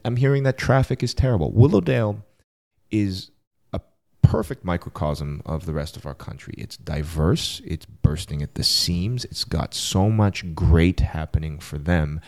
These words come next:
but there are three major challenges that I have heard at the door, and there, these three challenges are what I'm going to target going into this election, and if I'm able to win. And those are, number one, uh,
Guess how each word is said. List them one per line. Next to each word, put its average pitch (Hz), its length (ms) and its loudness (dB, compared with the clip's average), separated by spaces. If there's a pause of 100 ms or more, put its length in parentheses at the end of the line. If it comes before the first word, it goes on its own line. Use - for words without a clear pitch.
(180)
but 80 120 -14
there 87 140 -4
are 82 80 -4
three 101 540 0
major 87 360 2
challenges 71 640 0
that 69 120 2
I 67 80 2
have 71 120 0
heard 73 200 0
at - 60 -12
the 85 80 -2
door, 71 380 0
and 76 100 -6
there, 73 240 0
these 85 260 0
three 82 280 0
challenges 76 560 -2
are 73 60 2
what 71 220 0
I'm 90 200 4
going 92 220 2
to - 80 -2
target 80 420 2
going 78 260 0
into 73 220 -2
this 71 200 -2
election, 69 360 -2
and 76 100 0
if 76 100 -4
I'm 73 160 0
able 69 180 2
to 80 120 -2
win. 69 200 -2
And 76 120 0
those 92 200 8
are, 69 200 2 (380)
number 90 280 2
one, 67 340 0 (420)
uh, 62 200 -12